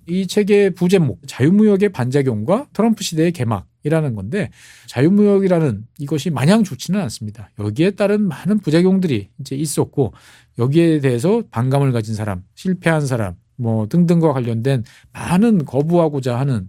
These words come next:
부정적인 인식이 존재를 했던 거죠. 그런 것이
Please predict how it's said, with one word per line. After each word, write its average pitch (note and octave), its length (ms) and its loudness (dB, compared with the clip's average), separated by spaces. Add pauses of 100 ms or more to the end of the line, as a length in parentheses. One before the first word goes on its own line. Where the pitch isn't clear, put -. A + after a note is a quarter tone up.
부정적인 G3 520 2
인식이 D#3 360 -2
존재를 C3+ 400 -2
했던 A#3 220 -4
거죠. A2+ 320 -6 (160)
그런 B3+ 240 2
것이 A3 400 0